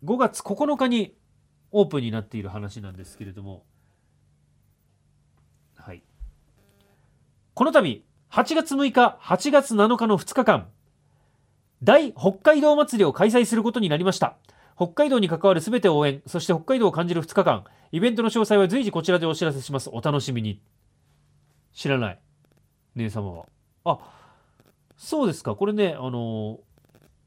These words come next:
エスティーブイと、うんと、札幌ドームが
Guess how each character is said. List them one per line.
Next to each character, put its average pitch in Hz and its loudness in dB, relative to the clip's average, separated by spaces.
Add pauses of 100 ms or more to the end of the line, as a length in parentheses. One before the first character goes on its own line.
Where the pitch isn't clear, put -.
(260)
エ 190 -2
ス - -8
テ - -4
ィ - 0
ー - 0
ブ 269 -2
イ 208 -2
と、 127 0 (1000)
う 131 -16
ん 120 -14
と、 107 -6
札 - -6
幌 294 -2
ド 285 2
ー - 2
ム 151 0
が 87 -4